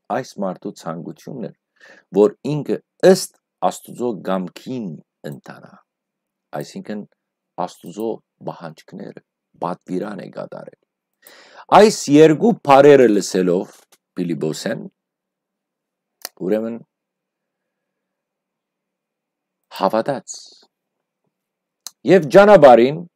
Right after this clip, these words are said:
ջուր տեսան։ Տեսեք, ինչպես կդասավորե Սուրբ Հոգին ամեն հարցերը։ Ներքինին պիտի կարդար Եսայի մարգարեությունը, արը հրեշտակը,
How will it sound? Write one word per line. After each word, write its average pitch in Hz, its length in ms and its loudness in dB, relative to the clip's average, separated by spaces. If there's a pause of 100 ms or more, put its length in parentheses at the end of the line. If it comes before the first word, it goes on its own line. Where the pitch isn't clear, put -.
(760)
ջուր 147 340 -4
տեսան։ - 460 -12 (760)
Տեսեք, 170 360 -10 (240)
ինչպես - 580 -16
կդասավորե 73 760 -14
Սուրբ - 380 -20
Հոգին 196 380 -18 (100)
ամեն 98 480 -16
հարցերը։ - 580 -20 (920)
Ներքինին 92 600 -6 (420)
պիտի 73 220 -8
կարդար 85 460 -4
Եսայի 85 420 -10
մարգարեությունը, 85 880 -14 (540)
արը 85 280 -10
հրեշտակը, 87 680 -8